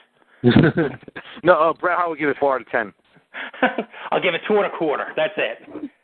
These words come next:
Speaker 3: Not enough work rate.
Speaker 2: My
Speaker 3: Alice
Speaker 2: lowest
Speaker 3: does not have the
Speaker 2: rating
Speaker 3: work
Speaker 2: ever.
Speaker 3: rate in this.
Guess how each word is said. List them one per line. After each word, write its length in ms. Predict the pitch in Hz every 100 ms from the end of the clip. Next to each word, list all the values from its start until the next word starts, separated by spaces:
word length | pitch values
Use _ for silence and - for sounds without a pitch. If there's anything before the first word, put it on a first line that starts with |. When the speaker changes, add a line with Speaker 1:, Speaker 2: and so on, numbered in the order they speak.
| _
Speaker 3:
Not 160 | 143 165
enough 180 | 214 -
work 220 | 143 131
rate. 200 | 117 110 - _ _ _ _ -
Speaker 2:
My 160 | - 131
Speaker 3:
Alice 120 | 143
Speaker 2:
lowest 200 | 151 170
Speaker 3:
does 80 | 175
not 180 | 180 160
have 180 | 170
the 60 | 151
Speaker 2:
rating 120 | 151
Speaker 3:
work 100 | 156
Speaker 2:
ever. 60 | 95
Speaker 3:
rate 180 | 120 113
in 120 | 104
this. 140 | 95